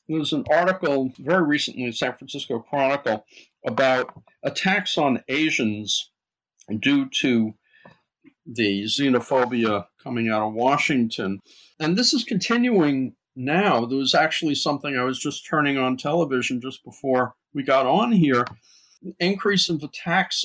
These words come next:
on Asian Americans, like, up twenty percent.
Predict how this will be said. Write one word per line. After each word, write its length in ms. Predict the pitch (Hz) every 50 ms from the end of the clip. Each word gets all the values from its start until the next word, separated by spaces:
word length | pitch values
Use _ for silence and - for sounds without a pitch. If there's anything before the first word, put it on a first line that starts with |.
| - -
on 320 | 135 135 135 139 139 135 - 151
Asian 260 | 170 165 165 160 143
Americans, 640 | 135 135 143 170 202 190 - 139 131 120 - - -
like, 180 | 131 123 120 - _
up 220 | 143 143 - - _
twenty 380 | - - - 160 156 170 170 165
percent. 760 | - _ - 139 - - - - 202 208 208 190 190 -